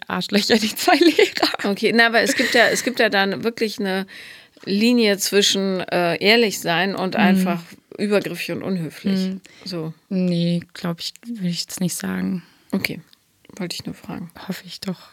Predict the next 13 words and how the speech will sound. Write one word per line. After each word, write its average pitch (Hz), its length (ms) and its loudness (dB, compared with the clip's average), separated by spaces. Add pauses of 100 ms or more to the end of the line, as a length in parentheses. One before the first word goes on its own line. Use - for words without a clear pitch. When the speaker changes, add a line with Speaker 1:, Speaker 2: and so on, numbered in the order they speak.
(100)
Speaker 2:
<laughs> - 380 -8
Ich - 200 -6
weiß - 240 2
es 185 200 -4
nicht. - 580 -6
<laughs> 277 1300 -4
Aber, 185 600 2
ähm, 175 340 -2
auf - 180 -6
jeden 220 160 4
Fall - 160 2
ist - 200 0
diese 175 460 0